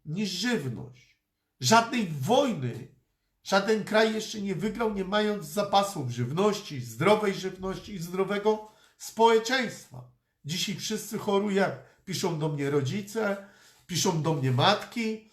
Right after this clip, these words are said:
piszą ojcowie, że mamy problemy z glifosatem, z metalami ciężkimi. Skąd to się bierze? Nie tylko z żywności, ale też i z tych szczepionek, stopnopów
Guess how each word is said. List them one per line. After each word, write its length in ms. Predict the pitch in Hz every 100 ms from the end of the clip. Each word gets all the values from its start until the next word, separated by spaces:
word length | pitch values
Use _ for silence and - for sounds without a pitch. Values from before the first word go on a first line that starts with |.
| _ _
piszą 400 | - - 185 160
ojcowie, 840 | 147 131 - 185 185 208 214 233 233 - _ _ _ _ -
że 120 | 135
mamy 260 | 175 185 190
problemy 760 | 185 170 185 196 143 104 -
z 140 | - 123
glifosatem, 840 | 151 - 123 160 196 202 208 127
z 80 | 123
metalami 560 | 123 127 113 139 202
ciężkimi. 720 | 196 226 196 - 185 156 156 - _
Skąd 500 | - - 180 202 -
to 100 | 214
się 180 | 196
bierze? 340 | 160 151 131 127 - - -
Nie 140 | 156
tylko 480 | 180 311 349 285 214
z 100 | 127
żywności, 720 | 127 151 127 120 101 - -
ale 200 | - 214
też 400 | 247 262 254 -
i 40 | 202
z 140 | -
tych 220 | 196 127 - -
szczepionek, 800 | - - 151 127 160 175 165 156
stopnopów 800 | - 139 - 165 180 185 180 151